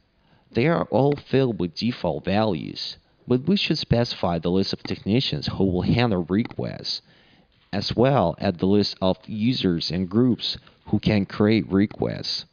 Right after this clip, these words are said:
When installing the product,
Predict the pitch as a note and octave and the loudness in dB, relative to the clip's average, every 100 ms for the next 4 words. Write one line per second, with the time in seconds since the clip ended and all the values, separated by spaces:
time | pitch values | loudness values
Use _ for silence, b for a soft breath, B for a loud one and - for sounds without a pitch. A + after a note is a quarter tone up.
0 | _ _ _ _ _ _ _ _ _ _ | _ _ _ _ _ _ _ _ _ _
1 | _ _ _ _ _ _ _ _ _ _ | _ _ _ _ _ _ _ _ _ _
2 | _ _ _ _ _ b b b b _ | _ _ _ _ _ b b b b _
3 | _ - A2+ A2+ B2+ A#2+ - D#3 F3 C3+ | _ 4 6 4 2 0 2 4 4 4
4 | - C3+ D3+ A2+ D2 | 4 4 4 2 0